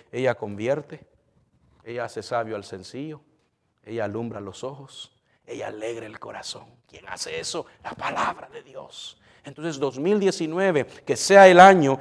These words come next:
en que usted haga más espacio en su vida, porque la clave de crecer en esta gracia es el conocimiento que adquirimos cada vez más profundo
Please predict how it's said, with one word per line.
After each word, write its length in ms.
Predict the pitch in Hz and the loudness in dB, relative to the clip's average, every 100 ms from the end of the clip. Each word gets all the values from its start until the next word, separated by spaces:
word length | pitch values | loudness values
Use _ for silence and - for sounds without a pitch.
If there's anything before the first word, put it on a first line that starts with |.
| - 147 | -6 -8
en 100 | 135 | -8
que 100 | 131 | -6
usted 240 | - 175 | -2 6
haga 200 | 190 170 | 6 8
más 300 | 165 196 196 | 6 6 6
espacio 460 | 180 - 185 185 180 | 0 8 8 8 0
en 80 | |
su 160 | 151 156 | -2 -2
vida, 400 | 175 202 127 117 - - - | -2 0 2 0 -2 -20 -8
porque 220 | 139 127 | -6 -2
la 160 | 117 107 | -4 0
clave 400 | 135 165 180 170 | 6 8 8 4
de 120 | 139 | -2
crecer 480 | 123 107 - 185 202 | -2 -4 2 4 6
en 120 | 190 | 4
esta 260 | 185 180 170 | 0 0 2
gracia 540 | 196 196 - 123 117 - - | 2 0 -4 -6 -6 -10 -12
es 180 | 127 | -6
el 160 | 127 107 | -6 -6
conocimiento 1120 | - 160 180 175 - 147 120 120 117 120 117 - | -2 0 2 0 -4 -4 -4 -6 -8 -12 -12 -4
que 80 | 127 | -2
adquirimos 640 | 107 - 117 135 110 107 | -2 -4 -4 -4 -4 -8
cada 240 | - 127 120 | -4 0 0
vez 200 | 117 123 | -2 -4
más 200 | 135 151 | -4 -2
profundo 600 | 165 - 143 147 175 | -6 -8 -8 -12 -12